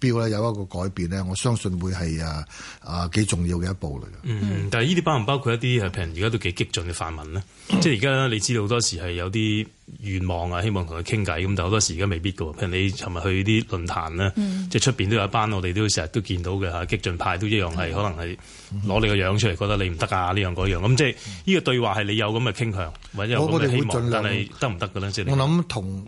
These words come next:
Speaker 1: 即係每，每一部分你都要傾嘅，但係我都好，
Speaker 2: 嗯。
Speaker 1: 好接受、好了解呢，喺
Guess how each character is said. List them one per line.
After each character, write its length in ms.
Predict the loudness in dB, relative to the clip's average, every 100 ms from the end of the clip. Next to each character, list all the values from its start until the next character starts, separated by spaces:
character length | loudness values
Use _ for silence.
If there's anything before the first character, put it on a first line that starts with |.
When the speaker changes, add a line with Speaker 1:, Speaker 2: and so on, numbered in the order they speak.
| -4
Speaker 1:
即 80 |
係 40 | -2
每， 380 | 0 0 0 2
每 60 |
一 60 | 0
部 220 | 0 -4
分 200 | -4 -8
你 100 | -6
都 160 | 0 0
要 140 | 2
傾 320 | -2 -2 -2 -2
嘅， 120 | -4
但 140 | -4 -2
係 100 | 2
我 60 | 2
都 240 | 4 4
好， 140 | 2 0
Speaker 2:
嗯。 380 | 0 2 0 -2 -10 -18 -12
Speaker 1:
好 140 | -2 0
接 140 | 2
受、 200 | 0 0
好 100 | 2
了 200 | 2 2 0
解 280 | -2 0 2
呢， 220 | 2 2
喺 240 | 2 2